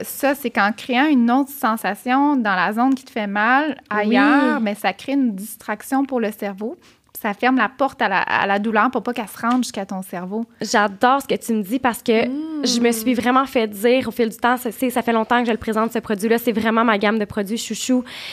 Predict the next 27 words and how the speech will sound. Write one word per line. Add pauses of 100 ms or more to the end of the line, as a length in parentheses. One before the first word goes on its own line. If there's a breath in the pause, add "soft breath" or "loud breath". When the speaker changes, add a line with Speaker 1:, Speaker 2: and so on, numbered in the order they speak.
(200 loud breath)
Speaker 2:
Puis,
euh,
je
me
fais
souvent
dire, «
C'est
fou,
ça
a
vraiment
changé, (360 loud breath)
euh,
ma
vie
sexuelle. »
Speaker 3:
Mm-hmm.
Speaker 2:
Parce
qu'il
y
a
comme
une
espèce
de,
de,